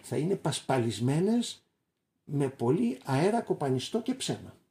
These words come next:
Λοιπόν, ε, γιατί είναι πολύ ευαίσθητη η συζήτηση αυτή. Λοιπόν, είναι πολύ ευαίσθητη και επειδή είναι ακριβώς off the record, χωρίς ατζέντα.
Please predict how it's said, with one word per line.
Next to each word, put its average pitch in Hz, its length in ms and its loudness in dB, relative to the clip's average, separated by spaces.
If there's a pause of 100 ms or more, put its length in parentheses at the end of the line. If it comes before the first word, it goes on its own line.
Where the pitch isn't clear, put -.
(920)
Λοιπόν, 131 520 0 (800)
ε, 135 460 2 (880)
γιατί 170 600 -2
είναι 190 220 2
πολύ 185 260 4
ευαίσθητη 156 680 0 (600)
η 107 80 -18
συζήτηση - 640 -10
αυτή. - 240 -20 (800)
Λοιπόν, 92 460 -10 (280)
είναι 131 200 -2
πολύ 160 240 -2
ευαίσθητη 196 540 -4
και - 120 -2
επειδή 127 340 0
είναι 226 180 0
ακριβώς 175 480 -4
off 170 320 -2
the 190 300 4
record, 165 240 -8
χωρίς 101 480 -2
ατζέντα. 151 640 -4